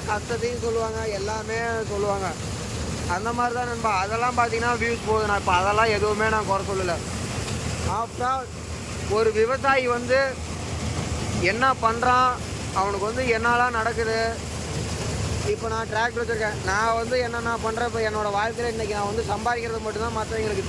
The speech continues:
தெரியும். ஆனா அதுல ஆகிற செலவு, அதனோட கஷ்டங்கள், அதெல்லாம் எதுவுமே தெரியாது நண்பா யாருக்குமே. சொன்னாலும் பார்த்தீங்கன்னா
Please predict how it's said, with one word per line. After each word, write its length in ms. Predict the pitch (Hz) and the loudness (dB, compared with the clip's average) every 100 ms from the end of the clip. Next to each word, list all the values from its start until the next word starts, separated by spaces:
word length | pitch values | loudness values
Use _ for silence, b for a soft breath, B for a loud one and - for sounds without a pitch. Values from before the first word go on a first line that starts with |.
| 190 | 0
தெரியும். 300 | 202 196 - - - - - - - - - 165 190 | 0 0 -2 -4 -4 -4 -4 -4 -4 -4 -2 2 2
ஆனா 200 | 214 254 240 | 6 6 4
அதுல 160 | 220 208 214 | 4 4 4
ஆகிற 260 | 240 240 233 - | 4 4 0 0
செலவு, 420 | 214 214 233 226 226 226 226 - - - - - - - - - - - - 180 | 2 4 4 4 4 2 -2 -4 -4 -4 -4 -4 -2 -2 -2 -2 -2 -2 0 2
அதனோட 340 | 202 208 208 196 196 | 2 2 0 0 0
கஷ்டங்கள், 540 | 196 196 254 247 233 233 226 - 160 | 0 0 -2 0 2 0 -4 -6 -4
அதெல்லாம் 340 | 175 190 240 226 | -2 0 0 0
எதுவுமே 300 | 214 226 233 233 214 | 0 0 -2 -4 -2
தெரியாது 280 | 208 208 202 | -2 -2 -4
நண்பா 220 | 190 185 180 | -4 -2 -2
யாருக்குமே. 400 | 180 190 185 185 170 - - - - - - - 190 | -2 -4 -4 -4 -4 -6 -6 -4 -4 -4 -2 0 2
சொன்னாலும் 500 | 202 240 254 262 247 | 4 6 6 6 4
பார்த்தீங்கன்னா 420 | 240 214 214 233 | 4 2 0 0